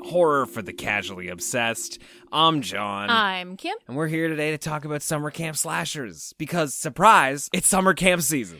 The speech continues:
Speaker 2: Yeah, if, if there's anything that is more summer appropriate than s'mores, it's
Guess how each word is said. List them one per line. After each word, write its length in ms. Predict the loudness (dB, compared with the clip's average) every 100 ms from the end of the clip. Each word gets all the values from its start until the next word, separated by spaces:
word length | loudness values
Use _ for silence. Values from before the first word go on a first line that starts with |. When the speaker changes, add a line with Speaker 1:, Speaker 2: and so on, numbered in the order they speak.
| -6
Speaker 2:
Yeah, 300 | 0 2 2
if, 200 | 0 -2 -4
if 140 | -4
there's 180 | -2 0
anything 520 | 0 0 -2 -4 -2
that 100 | -2
is 160 | -2 0
more 400 | 0 0 0 -2
summer 320 | -2 -2 -2
appropriate 680 | -4 -6 -8 -6 -6 -6 -6
than 160 | -8
s'mores, 640 | -8 -6 -4 -4 -4 -4 -6 -8
it's 360 | 0 0 -2